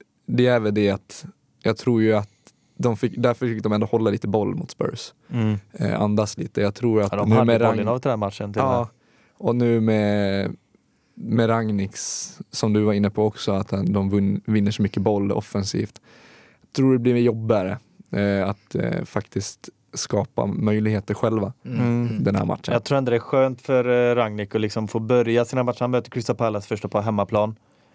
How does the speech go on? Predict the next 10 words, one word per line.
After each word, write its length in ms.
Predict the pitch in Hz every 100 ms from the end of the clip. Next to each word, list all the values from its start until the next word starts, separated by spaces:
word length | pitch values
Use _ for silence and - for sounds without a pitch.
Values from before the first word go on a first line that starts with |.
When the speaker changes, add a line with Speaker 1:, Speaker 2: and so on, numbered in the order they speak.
| _ _
Speaker 2:
Nu 380 | - 123 123 127
var 120 | 123
det 40 | 127
inte 140 | 120
jätteövertygande, 800 | 120 117 _ 120 110 107 117 131
men 60 | 131
de 100 | 123
vann 160 | 120 110
ju 100 | 110
där. 280 | 110 113